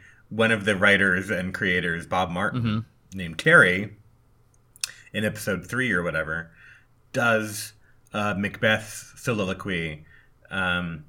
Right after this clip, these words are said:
Speaker 1: "She should have died hereafter. There should have been a time for such a word tomorrow and tomorrow and tomorrow." When he does that speech and the camera zooms in on his face and, like, Jeffrey had sort of directed him to this performance and he kind of zoomed and the music is tinkling and it's like,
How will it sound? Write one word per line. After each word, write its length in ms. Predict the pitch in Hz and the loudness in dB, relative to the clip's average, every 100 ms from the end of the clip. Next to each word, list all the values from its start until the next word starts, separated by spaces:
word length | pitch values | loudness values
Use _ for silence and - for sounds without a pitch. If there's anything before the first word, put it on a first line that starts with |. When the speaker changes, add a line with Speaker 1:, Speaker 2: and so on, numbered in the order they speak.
| _ _ | _ _
Speaker 1:
"She 200 | - - | -6 -4
should 160 | - - | -4 -4
have 100 | 82 | -2
died 280 | 92 87 85 | 0 0 0
hereafter. 480 | 90 87 80 - 82 | -2 -2 -2 -6 -6
There 160 | 87 | -6
should 180 | - 78 | -6 -10
have 100 | 80 | -8
been 100 | 87 | -8
a 60 | 80 | -6
time 260 | 90 80 | -6 -8
for 120 | - | -10
such 220 | - 82 87 | -12 -10 -10
a 40 | |
word 220 | 82 80 - | -10 -10 -10
tomorrow 380 | 87 85 80 | -8 -4 -4
and 100 | 73 | -6
tomorrow 380 | 76 85 76 76 | -10 -10 -8 -8
and 100 | 76 | -8
tomorrow." 540 | 92 104 101 65 58 - - - - - - - | -8 -4 -4 -4 -8 -14 -20 -20 -20 -20 -20 -12
When 140 | 107 104 | -6 -4
he 120 | 98 | -4
does 240 | 101 95 | -2 -2
that 220 | 95 80 - | -2 -4 -6
speech 340 | - 90 - | -6 -6 -6
and 140 | 90 | -10
the 60 | 85 | -10
camera 260 | - 95 87 | -8 -6 -6
zooms 480 | 76 110 110 101 104 | -8 -8 -6 -6 -4
in 80 | 98 | -4
on 140 | 90 | -6
his 180 | 87 - | -10 -12
face 480 | - 95 87 - 85 | -4 -2 -2 -6 -12
and, 180 | 80 - - - - | -14 -16 -20 -20 -6
like, 160 | 101 95 | -6 0
Jeffrey 360 | 117 - 113 | -2 0 -2
had 180 | 90 76 | -2 -6
sort 180 | - 85 | -8 -8
of 80 | 76 | -6
directed 420 | 85 82 - 76 | -4 -4 -4 -10
him 200 | 85 78 | -10 -10
to 80 | 80 | -10
this 160 | 73 - | -12 -12
performance 540 | 73 - 98 87 78 | -14 -10 -8 -8 -10
and 100 | 85 | -16
he 80 | - | -14
kind 160 | 85 | -14
of 120 | 80 76 | -16 -14
zoomed 220 | 85 82 - - - - | -14 -14 -20 -20 -20 -8
and 100 | 95 | -4
the 40 | |
music 340 | 87 90 87 87 | -2 -4 -6 -8
is 100 | - | -10
tinkling 400 | 107 107 92 85 | -10 -8 -8 -4
and 100 | 87 | -4
it's 140 | - | -4
like, 200 | 95 85 | -6 -6